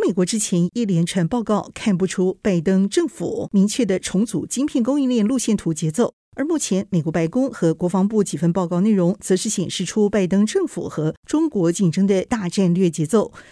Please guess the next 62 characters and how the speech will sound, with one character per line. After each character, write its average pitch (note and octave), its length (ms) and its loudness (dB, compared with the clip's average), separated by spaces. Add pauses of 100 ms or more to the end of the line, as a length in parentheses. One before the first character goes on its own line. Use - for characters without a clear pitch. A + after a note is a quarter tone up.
似 B3 220 0
乎 A#3+ 400 2
就 E4+ 240 2
和 G3 160 0
中 A3+ 180 2
共 G#3+ 380 2
整 E3 220 4
建 F3+ 200 2
国 F#3+ 120 0
防 A3 200 0
力 D4 120 0
量 A3+ 180 2
的 F3 80 0
节 D#3+ 160 0
奏 E3 220 2
是 E3+ 180 -4
有 D#3+ 140 -4
关 A#3+ 200 0
联 F3 220 2
的。 A#3+ 180 6 (320)
从 F#3+ 220 2
这 F4+ 140 4
一 D#4+ 80 6
点 F3+ 180 0
迹 F#3+ 100 -4
象 F#3+ 160 0
来 D#3 120 -2
看， - 260 -2 (140)
则 E3+ 120 0
是 D#3+ 140 -2
相 F3 180 2
当 F#3+ 120 2
合 E3 160 -2
理 D3+ 180 0
的。 - 240 -2 (1120)
继 - 160 -2
续 A3+ 140 -2
关 C#4 180 0
注 B3 220 2
电 G#3+ 160 4
动 F#3 120 2
车 C4 220 -2
和 F3 160 -4
其 - 140 -4
他 F3 320 -4
产 D#3 280 -2
业 E3 120 0
相 G3+ 120 0
关 A#3 160 4
消 C4 160 2
息。 G3 440 2 (440)
在 D#4 200 2
全 C#4 200 0
球 D4 140 2
近 D#4+ 240 0
零 B3 180 2
碳 E4 200 0
排 G3+ 240 0
趋 C4 260 -2
势 A3+ 160 -2
之 G3 140 -4
下， - 320 -2